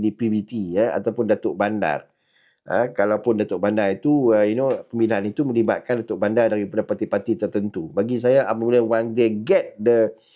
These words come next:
uh, the post, mereka akan mengikut kehendak parti. Bukan kehendak rakyat yang mengundi mereka. Ha, ini yang saya kata tadi tu. Dan, uh, kita harus memberi peluang, tuan-tuan, eh, kerana isu ini dah lama, eh. Dan saya setuju, no, Datuk Bandar ini,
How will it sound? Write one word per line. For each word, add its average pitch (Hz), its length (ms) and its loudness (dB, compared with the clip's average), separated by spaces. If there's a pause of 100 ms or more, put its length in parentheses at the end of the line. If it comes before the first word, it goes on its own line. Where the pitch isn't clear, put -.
(380)
uh, 113 240 4
the 110 80 0
post, 120 800 0
mereka 113 400 0
akan 113 160 0
mengikut 110 640 -2
kehendak 101 320 -4
parti. - 400 -12
Bukan 190 480 -4 (240)
kehendak 147 320 0
rakyat 127 400 -2
yang 117 160 -2
mengundi 123 480 -2
mereka. 101 480 -6
Ha, 104 160 0
ini 143 160 2
yang 120 80 2
saya 127 160 0
kata 127 160 4
tadi 143 240 0
tu. 117 80 -10 (640)
Dan, 123 400 0
uh, 117 400 2
kita 226 320 0
harus 214 240 2
memberi 160 240 4
peluang, 143 400 2
tuan-tuan, 107 400 0
eh, 135 80 0
kerana 139 240 -2
isu 143 400 2
ini 147 240 2
dah 120 240 0
lama, 95 560 -2
eh. 107 160 -6
Dan 127 160 2
saya 185 160 4
setuju, 156 480 0
no, 110 160 -2
Datuk 110 240 0
Bandar 120 480 0
ini, 98 240 -10